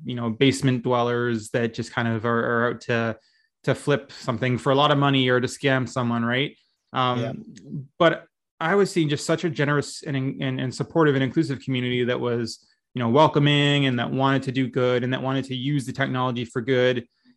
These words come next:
Speaker 1: And I kind of, like, went to see that, you know, like, if you look at the corporate space, uh, you know, social impact or corporate social responsibility is kind of like a thing that they do on the side, right? Maybe to, um, for, for a public relations side of things or something like that. Whereas in the Web three space, it really was a feature.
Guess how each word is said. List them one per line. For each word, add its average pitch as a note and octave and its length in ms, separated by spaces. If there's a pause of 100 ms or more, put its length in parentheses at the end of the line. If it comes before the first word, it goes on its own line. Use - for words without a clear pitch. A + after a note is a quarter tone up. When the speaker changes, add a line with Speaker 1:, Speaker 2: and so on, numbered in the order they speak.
(100)
Speaker 1:
And D3+ 120
I D3 40
kind G3+ 200
of, F3+ 140
like, D3 220
went D3+ 200
to B2+ 80
see E3+ 140
that, C#3+ 100
you B2+ 120
know, B2+ 120
like, B2 180
if C3+ 120
you D3+ 40
look D#3+ 120
at D3+ 80
the C3 60
corporate D3+ 460
space, A#2+ 520 (440)
uh, A#2+ 280
you B2+ 100
know, A#2+ 100
social D3 300
impact B2+ 460
or A#2+ 200
corporate B2+ 300
social C3 260
responsibility B2+ 600
is A#2+ 140
kind C3 180
of A#2+ 80
like A#2 240
a A#2 240 (300)
thing E3 100
that D#3 140
they D3+ 80
do C#3 140
on C3 100
the B2 60
side, A2+ 460 (140)
right? B2+ 240
Maybe C3 240
to, A#2+ 380 (480)
um, A2+ 400
for, A#2 320
for A#2+ 160
a A#2 40
public A#2+ 360
relations A#2+ 840
side C3 200
of A2+ 80
things B2 240
or A#2+ 80
something B2 160
like A#2+ 180
that. A#2+ 260
Whereas C3 280
in B2+ 80
the B2 100
Web B2+ 160
three G#3 160
space, C3+ 360
it C#3 60
really C#3+ 260
was C3+ 180
a B2 60
feature. F3 500